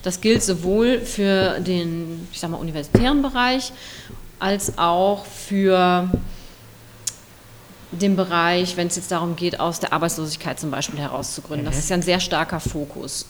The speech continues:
Speaker 1: Und gleichzeitig sind aber die Gründungsquoten insgesamt sowohl bei Männern und Frauen im internationalen Vergleich ja deutlich schlechter.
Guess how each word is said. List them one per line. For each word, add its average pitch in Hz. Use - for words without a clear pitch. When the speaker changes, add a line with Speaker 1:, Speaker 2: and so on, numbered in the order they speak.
Speaker 1:
Und 190
gleichzeitig 214
sind 208
aber 185
die 175
Gründungsquoten 233
insgesamt 208
sowohl 190
bei 180
Männern 190
und 180
Frauen 208
im 185
internationalen 185
Vergleich 180
ja 185
deutlich 156
schlechter. 135